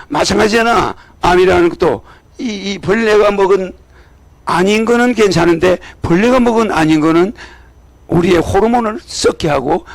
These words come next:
암이 걸리게 되는 거야. 그래, 주둥아리 한번 잘못 걸리면 이거 어떻게 돼? 그죠? 이 말이 아니고 주둥아리야. 그때는 동물들의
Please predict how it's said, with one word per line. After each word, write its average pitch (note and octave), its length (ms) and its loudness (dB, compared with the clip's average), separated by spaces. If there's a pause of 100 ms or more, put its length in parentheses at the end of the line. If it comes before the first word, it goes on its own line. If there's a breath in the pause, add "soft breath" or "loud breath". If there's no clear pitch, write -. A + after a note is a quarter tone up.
(140 loud breath)
암이 E3+ 360 0
걸리게 D#3+ 360 -2
되는 - 300 -14
거야. - 360 -18 (340 loud breath)
그래, A#3+ 280 0 (220 loud breath)
주둥아리 G3+ 380 0
한번 F3+ 220 2
잘못 F3 320 0
걸리면 E3+ 480 2 (640)
이거 F#3 120 4
어떻게 C4 220 4
돼? - 240 -4 (1160)
그죠? C4 500 0 (760 loud breath)
이 G#3 40 0
말이 A#3 380 2
아니고 A3+ 260 0
주둥아리야. A#3+ 640 0 (500)
그때는 D3+ 540 -2 (880 soft breath)
동물들의 G3 720 2